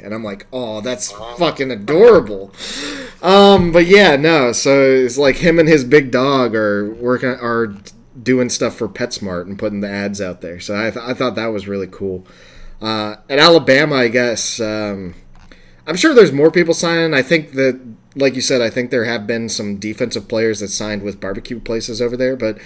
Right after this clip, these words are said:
Speaker 1: uh, JaQuincy McKinstry is apparently, and I, this is a whole other bag of chips as far as stuff that needs to get explained. But he
Speaker 2: Oh,
Speaker 1: is,
Speaker 2: is he the one that changed his name to Kool-Aid?
Speaker 1: he is. He changed it to Kool-Aid. He is sell-,
Speaker 2: Ah!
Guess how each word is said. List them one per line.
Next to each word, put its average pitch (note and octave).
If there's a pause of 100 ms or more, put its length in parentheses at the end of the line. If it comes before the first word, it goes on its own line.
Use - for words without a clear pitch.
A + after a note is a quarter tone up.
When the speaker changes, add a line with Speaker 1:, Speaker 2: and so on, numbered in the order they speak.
(400)
Speaker 1:
uh, A#2
JaQuincy F3+
McKinstry A2+
is A2 (100)
apparently, F#3+ (560)
and A#2
I, D#3+
this F3
is E3+
a C3
whole F3
other C#3+
bag A2+
of G2+
chips G#2 (100)
as A2
far A2+
as G#2
stuff A#2
that A2
needs A2+
to A2
get G#2+
explained. G2
But G#2+
he E3
Speaker 2:
Oh, G#3
Speaker 1:
is, F#3
Speaker 2:
is -
he F3+
the G3+
one A3+
that G3
changed F3
his F3+
name E3+
to D#3
Kool-Aid? E3 (160)
Speaker 1:
he D#3+
is. F#3
He C3
changed F3+
it -
to G3
Kool-Aid. F#3
He F3
is E3
sell-, F#3
Speaker 2:
Ah! E3+